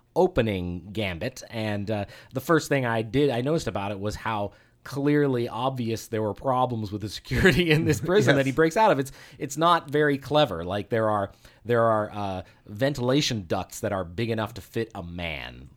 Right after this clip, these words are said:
Speaker 1: Like, what prison would have that? Like, it just, there, it just, it was incredibly dumb right
Speaker 2: Yeah.
Speaker 1: off the top.
Speaker 2: With absolutely no deterrent to keep a human from going through them in,
Speaker 1: Yeah.
Speaker 2: in this so-called super unbreakable, unbreakoutable prison. I mean, it's about
Speaker 1: Yeah.
Speaker 2: as easy to get out as is Stalag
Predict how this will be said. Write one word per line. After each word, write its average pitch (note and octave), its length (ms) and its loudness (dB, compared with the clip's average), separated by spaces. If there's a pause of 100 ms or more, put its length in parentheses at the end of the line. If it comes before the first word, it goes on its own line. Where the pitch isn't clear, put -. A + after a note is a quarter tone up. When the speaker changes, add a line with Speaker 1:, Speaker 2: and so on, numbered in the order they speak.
Speaker 1:
Like, G2+ 220 -8
what D3 360 2
prison D3 440 -4
would G#2+ 140 -6
have G#2+ 520 -6
that? C2+ 360 -12
Like, B2+ 180 0
it D3 100 -2
just, D#3 160 0 (280)
there, D#3+ 200 4
it D3+ 160 -6
just, D#3+ 260 0
it F3 120 0
was D3 240 -2 (100)
incredibly D3+ 640 2
dumb A2+ 420 2
right B2+ 240 4
Speaker 2:
Yeah. B2 120 6
Speaker 1:
off - 80 -4
the A2 80 0
top. E2+ 360 -6
Speaker 2:
With A#2+ 120 4
absolutely C#3 340 6
no A#2 160 8
deterrent G#2 640 0
to F#2 60 -6
keep G2 200 -2
a F2 60 -6
human F#2 280 0
from F2 200 -6
going F2 240 -4
through F2 240 -6
them D#2 160 -8
in, E2 120 -6
Speaker 1:
Yeah. G2+ 240 2
Speaker 2:
in A2+ 100 4
this A#2+ 140 6
so-called G2+ 520 2
super F#2+ 380 0
unbreakable, F2 920 -6 (320)
unbreakoutable A2+ 960 4
prison. F2 300 -2
I F2+ 60 -4
mean, G2+ 160 2
it's F2+ 140 -6
about G#2+ 140 0
Speaker 1:
Yeah. D2+ 120 -2 (320)
Speaker 2:
as G2+ 140 -2
easy F#2+ 160 0
to F#2+ 80 -4
get F2+ 160 -2
out F2 160 -4
as E2 240 -6
is D2+ 140 -10
Stalag D#2+ 460 -6